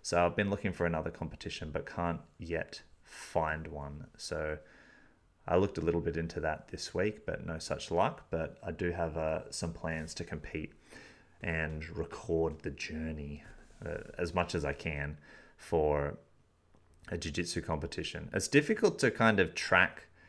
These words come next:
'cause people love the Stronger series with body weight training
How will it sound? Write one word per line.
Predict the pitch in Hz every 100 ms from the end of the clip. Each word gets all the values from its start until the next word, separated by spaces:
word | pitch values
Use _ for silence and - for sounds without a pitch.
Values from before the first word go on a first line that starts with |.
| -
'cause | - 110
people | 147 143 120
love | 98 98
the | 85
Stronger | - 87 92 90
series | - 82 82 85 - - -
with | 92 80 80
body | - 87 95
weight | 85 82 -
training | - 80 78 76